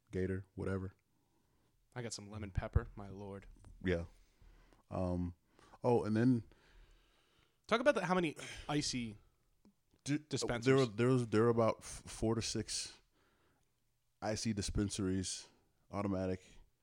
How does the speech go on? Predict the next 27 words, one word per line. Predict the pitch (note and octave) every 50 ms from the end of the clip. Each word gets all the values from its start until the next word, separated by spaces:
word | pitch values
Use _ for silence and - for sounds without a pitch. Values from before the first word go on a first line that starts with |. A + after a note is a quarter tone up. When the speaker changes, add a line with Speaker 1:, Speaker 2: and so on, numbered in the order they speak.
| _ _ _ _ _ _ _ _ _
Speaker 1:
just | - G#2 G#2+ G#2 G2+ - - -
people | - B2 G#2+ G#2+
coming | - - G#2 F#2 F#2 F2+
in | F2+ F2+
by | E2+ E2 E2+ E2+
the | E2 E2
droves. | D#2 D#2 E2 F2+ F2+ F2 F2+ F2+ F2 F2 F2+ - - - _ _ _ _ _ _ _ _ _ _ _
Then, | - A#2+ C3 C#3 D3+ C#3 - _ _ -
then, | G#2+ A#2+ C#3 D#3
Speaker 2:
It | D3 C3+
was | D#3+ -
Speaker 1:
then | G#2+ A2+ C3 D3 C3+
Speaker 2:
packed, | D#3 D3+ C#3 A#2 - - - -
too, | - D3 B2+ A#2+
and | B2+ B2+
apparently | B2+ - D3+ D#3+ E3+ E3+ D3+
they're | C#3 C#3
Speaker 1:
Packs, | C#3 C#3 C#3 C3+ -
Speaker 2:
like, | C#3+
Speaker 1:
bro. | -
Speaker 2:
it's | - C#3+ - D3
not | C#3 C#3
even, | C3 B2 A#2+ B2
not | B2 B2+
even | B2 G#2 A2+ G#2+
Speaker 1:
Packs. |
Speaker 2:
busy. | A#2 A2 G#2 G#2+ G2+